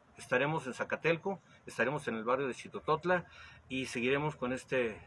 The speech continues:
tradicional evento que después de, eh, tantos años ya es parte tradicional aquí en nuestro municipio y ahora tenemos que llevarnos a Zacatelco.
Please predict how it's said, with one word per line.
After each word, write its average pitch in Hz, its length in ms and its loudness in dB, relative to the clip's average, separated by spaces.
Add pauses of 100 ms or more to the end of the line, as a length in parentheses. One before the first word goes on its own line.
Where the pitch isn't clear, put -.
(160)
tradicional 131 520 4
evento 165 340 4
que 123 160 0
después 131 380 -2
de, 131 300 2 (500)
eh, 104 440 -4 (220)
tantos 151 440 4
años 170 300 6
ya 135 260 4
es 127 140 2
parte 143 380 6
tradicional 117 680 -2
aquí 127 280 -2
en 117 80 -2
nuestro 104 260 -8
municipio 104 580 -8
y 117 120 -6
ahora 123 220 2
tenemos 120 280 -6
que 110 140 -8
llevarnos 107 540 -4
a - 40 -14
Zacatelco. - 440 -16